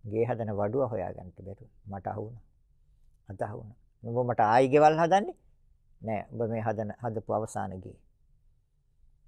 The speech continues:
ආයි පුනර්භවයක්? නෑ. කවුද එතකොට හදපු වඩුව?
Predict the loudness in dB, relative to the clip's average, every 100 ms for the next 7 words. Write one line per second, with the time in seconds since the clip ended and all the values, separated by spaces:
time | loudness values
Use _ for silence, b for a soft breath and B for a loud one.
0 | _ _ _ -4 -4 -2 2 2 6 6
1 | 6 2 -4 b b _ _ _ _ -14
2 | -12 -12 -18 _ _ _ _ _ _ _
3 | _ _ -2 -2 -6 -6 -8 -8 -8 -8
4 | -6 -4 -4 -4